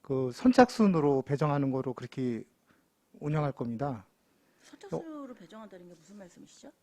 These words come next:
Speaker 1: 그러니까 지금은 뭐 아까 의원님이 우려하시는 거는 어떤 뭐 모임이나 클럽이 거기를 점유하고 그 사람들만 쓰고
Speaker 2: 예, 예.
Speaker 1: 못 쓰-,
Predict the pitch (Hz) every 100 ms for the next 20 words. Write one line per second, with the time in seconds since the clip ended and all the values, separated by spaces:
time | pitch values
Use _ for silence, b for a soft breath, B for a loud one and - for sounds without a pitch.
0 | _ 147 170 151 - 156 180 180 180 147
1 | - - 143 - 160 151 139 170 170 160
2 | 151 156 156 151 147 139 139 147 156 135
3 | 104 110 - 135 - 160 151 143 139 135
4 | 135 143 165 170 170 156 - 226 214 185
5 | 139 147 151 - 131 135 139 - 151 156
6 | 151 123 135 139 - 135 147 147 135 139
7 | 139 143 139 226 196 156 156 269 311 175
8 | 175 160 - 143 180 175